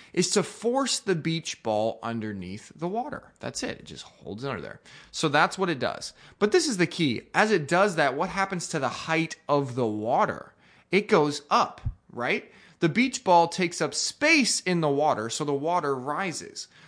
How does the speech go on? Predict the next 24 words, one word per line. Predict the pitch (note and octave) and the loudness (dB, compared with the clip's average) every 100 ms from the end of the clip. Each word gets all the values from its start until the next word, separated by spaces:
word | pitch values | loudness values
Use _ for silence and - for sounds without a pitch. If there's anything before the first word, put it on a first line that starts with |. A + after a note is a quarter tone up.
| - | -4
Let's | F#3+ A#3 | -2 0
say | - A3+ G3 F#3+ | 2 4 4 4
that | D#3 | 2
the | - | 2
water | C3 B2+ E3+ F3+ F3+ | 4 6 6 6 4
equals | - C#3+ C#3+ C#3 C3+ C3+ _ - | 2 -2 0 0 0 -4 _ -2
asset | B2+ C3 B2+ G#2 | -2 0 -2 -2
prices, | - G#2+ D#2 - C#2+ | -2 -4 -4 -8 -12
okay? | A2 F#3+ G#3+ G#3 - D#3 | -2 2 2 0 -16 -4
Assets | - G#3 G#3 G#3 D#3 | 2 2 2 -6 -6
equal | C#3+ A#2+ | -10 -10
stocks, | - D#3 D3+ C3+ | -2 0 0 0
Bitcoin, | C#3 C3 C3+ B2+ A#2+ | -4 -2 -6 -4 -4
housing, | A#2+ B2+ B2+ A#2+ B2 A#2 | -2 2 2 0 -2 -2
small | A2+ B2+ A2+ | -4 -2 -2
businesses, | A2+ G#2+ G#2+ A2 F#2+ | -2 -6 -6 -8 -10
et | - | -8
cetera. | A2 F#2 C2 G#1+ - - - - | -6 -6 -8 -12 -16 -20 -18 -2
So | F3+ E3+ | 4 4
if | F3 | 2
you're | F#3 | 0
still | - - B3+ B3+ | 0 2 2 4
with | G3 G#3+ G#3+ D#3+ | 6 6 6 -4
me, | B2+ A#2+ | -2 -4